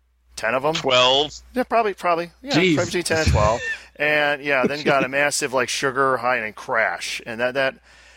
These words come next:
Speaker 1: that was a total mistake on my part. Like,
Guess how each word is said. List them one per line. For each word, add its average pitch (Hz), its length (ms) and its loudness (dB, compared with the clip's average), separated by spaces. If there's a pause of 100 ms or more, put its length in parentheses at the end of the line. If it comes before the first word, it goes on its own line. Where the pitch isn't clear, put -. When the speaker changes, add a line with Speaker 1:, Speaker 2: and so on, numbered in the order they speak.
(160)
Speaker 1:
that 208 180 4
was 175 160 0
a 147 60 -2
total 147 300 2
mistake 139 340 -2
on 139 100 -2
my 131 180 0
part. 123 380 0 (440)
Like, 123 240 -2